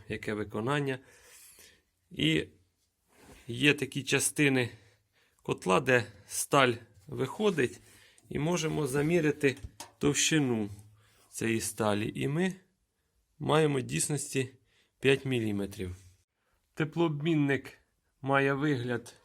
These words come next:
двох водонаповнених полиць.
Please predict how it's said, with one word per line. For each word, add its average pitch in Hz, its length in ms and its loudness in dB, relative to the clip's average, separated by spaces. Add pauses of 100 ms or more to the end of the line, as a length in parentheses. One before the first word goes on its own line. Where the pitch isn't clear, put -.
(480)
двох 139 460 0
водонаповнених 131 1160 -2
полиць. 123 600 -2